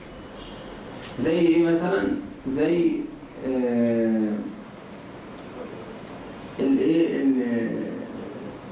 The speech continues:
ال-، بيس-، يعني زي مثلًا الإيه؟ ال-، الوجه مثلًا.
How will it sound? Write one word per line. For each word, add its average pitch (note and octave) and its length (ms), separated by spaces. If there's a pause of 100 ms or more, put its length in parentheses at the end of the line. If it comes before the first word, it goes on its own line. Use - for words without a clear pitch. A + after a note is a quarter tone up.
(600)
ال-، C3+ 540
بيس-، C3+ 240
يعني C3+ 360
زي D#3+ 120
مثلًا E3+ 320
الإيه؟ D3 420
ال-، C3 280 (300)
الوجه D3+ 200
مثلًا. C#3+ 140